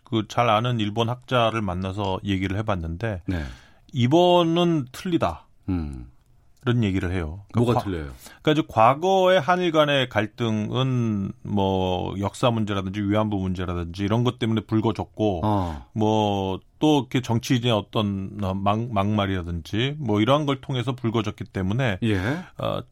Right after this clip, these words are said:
Speaker 1: 보수적인 일본 내 정치인들이 이 문제를 정치적으로 활용하고 계속해서 한국의 잘못이라고 탓할 때,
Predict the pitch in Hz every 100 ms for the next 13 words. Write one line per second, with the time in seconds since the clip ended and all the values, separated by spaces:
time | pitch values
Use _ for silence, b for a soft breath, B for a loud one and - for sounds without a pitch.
0 | - - _ - 143 139 156 156 165 156
1 | 143 143 147 147 131 127 117 113 - 131
2 | 127 113 110 127 131 123 135 151 135 143
3 | 143 127 117 120 - 131 123 127 143 139
4 | 135 120 113 113 135 143 - - 117 143
5 | - 139 147 139 - - 151 175 170 160
6 | 135 131 135 127 117 - 131 139 123 -
7 | 147